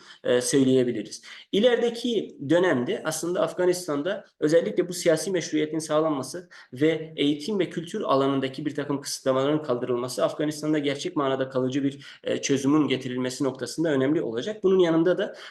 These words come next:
bu devleti tek bir partinin hükümeti olmaktan öte tüm Afganistan halkını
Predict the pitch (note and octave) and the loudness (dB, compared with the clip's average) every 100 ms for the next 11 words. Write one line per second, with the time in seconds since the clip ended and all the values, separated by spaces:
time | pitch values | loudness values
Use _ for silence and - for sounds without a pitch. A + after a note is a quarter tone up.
0 | _ - D#3 F3+ D#3 F3 F3+ F3 G#3 A#3+ | _ -4 -2 2 2 4 2 0 -10 -6
1 | B3 - G3+ G3 - E3 D#3 - E3+ G#3+ | -8 -6 -4 -4 -2 -2 -2 0 2 2
2 | C#3+ - - B2+ C#3 C3+ C3 C3+ C3 C3+ | 0 -4 -10 -2 0 0 -2 0 2 2
3 | C3 D#3+ D3 A#2+ - D#3+ F3+ F#3+ D#3 - | 0 -2 -4 -4 -8 -6 0 -2 -2 -12
4 | - C3 D#3 D3+ D3+ B2 B2+ B2+ C#3 C#3 | -10 -2 0 0 0 -2 -2 0 -2 -2